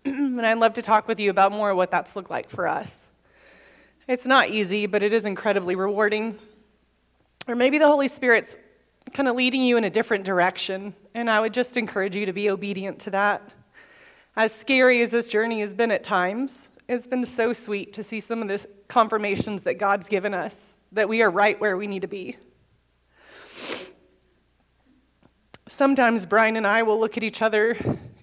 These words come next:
kinda blankly or kinda throw our hands up, and it's like, "Well,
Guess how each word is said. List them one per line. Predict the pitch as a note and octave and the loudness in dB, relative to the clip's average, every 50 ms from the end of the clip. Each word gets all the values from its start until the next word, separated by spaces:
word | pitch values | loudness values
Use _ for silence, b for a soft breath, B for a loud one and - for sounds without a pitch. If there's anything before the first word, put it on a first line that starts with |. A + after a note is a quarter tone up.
| _ | _
kinda | - - - B3 A3 | -10 -6 -4 -2 -2
blankly | F#3+ F3 F#3+ G3+ A3+ A#3 A3+ A3+ B3 B3 A#3+ | -2 -2 -4 -4 -4 -4 -4 -6 -4 -2 -2
or | A#3 A3+ | -2 -2
kinda | A#3+ - B3 A3+ G#3+ | -4 -4 -4 -4 -2
throw | - A3 G#3 G#3 | 0 2 4 4
our | G#3 G#3 | 4 2
hands | G3 A3 G#3+ G3+ F#3 - | 0 -4 -6 -6 -2 -2
up, | G#3+ A#3 A#3 A#3 | 0 0 -2 -4
and | A3+ | -8
it's | G#3+ G#3+ - | -12 -8 -6
like, | A3+ A3 A3+ - | -6 -6 -4 -2
"Well, | G#3 G#3 B3+ D4 - - - - - | 0 2 2 2 0 -4 -10 -12 -12